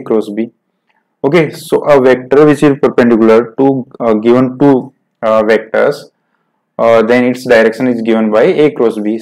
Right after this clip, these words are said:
Similarly here we can say कि जो direction of this T vector is nothing but एन वन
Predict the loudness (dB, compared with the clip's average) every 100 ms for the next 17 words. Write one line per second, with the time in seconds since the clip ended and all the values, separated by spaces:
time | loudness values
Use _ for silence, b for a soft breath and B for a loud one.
0 | -4 -2 0 0 0 2 2 0 -2 -4
1 | -6 -2 0 2 2 -2 -2 -4 -2 -2
2 | 0 0 -2 -4 -12 _ -4 0 2 2
3 | -2 -6 -4 -4 -4 -2 0 0 -2 -6
4 | -8 -10 -12 -8 -6 -6 -4 -2 -2 -2
5 | -4